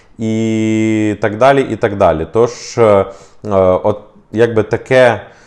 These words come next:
е, виключення з правил, воно всього лиш підтверджує правило. А правило є таке,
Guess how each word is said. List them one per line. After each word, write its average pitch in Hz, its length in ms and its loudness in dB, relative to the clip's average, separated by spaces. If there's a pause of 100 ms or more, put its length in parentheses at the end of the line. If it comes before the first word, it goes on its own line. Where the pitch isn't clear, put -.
(440)
е, 98 360 4
виключення 113 640 0
з - 80 -10
правил, 156 440 4
воно 127 480 2
всього 120 360 -2
лиш 131 160 0
підтверджує 117 720 -2
правило. 87 600 0
А 98 80 -4
правило 120 400 2
є 104 120 0
таке, 147 440 -4